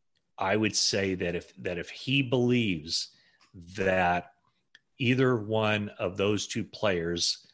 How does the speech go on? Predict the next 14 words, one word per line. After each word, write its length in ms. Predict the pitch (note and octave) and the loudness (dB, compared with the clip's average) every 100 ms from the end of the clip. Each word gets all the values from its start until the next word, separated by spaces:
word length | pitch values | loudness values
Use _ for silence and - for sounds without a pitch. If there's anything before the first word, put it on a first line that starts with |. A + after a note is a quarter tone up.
| _ | _
Lance 760 | F#2+ F2+ F#2+ G2 G2 - - - _ _ _ | -4 0 2 0 -2 -6 -6 -10 _ _ _
or 360 | F#2+ F2+ F2 F2 | 0 2 2 0
Fields, 580 | - A#2 G2+ F2+ E2+ - | -2 -2 0 0 -2 -4
can 220 | F#2+ F2 - | -6 -6 -2
execute 520 | G#2+ - A2+ B2 G#2+ | -2 -2 -6 -6 -6
the 140 | G#2 F2 | -6 -2
offense 500 | F2+ F2+ G#2 F2 - | -2 -2 -4 -6 -6
the 80 | |
way 240 | E2+ F#2 F#2 | -4 -2 -2
Kyle 280 | - G2+ F2 | -2 -4 -2
Shanahan 600 | - F#2 F2+ F#2 E2+ E2 | -4 -4 -6 -6 -8 -6
draws 460 | F#2+ F2+ F2+ E2+ | -4 0 0 -2
it 120 | F2+ | -2
up 300 | E2+ F2 F2 | 0 0 -2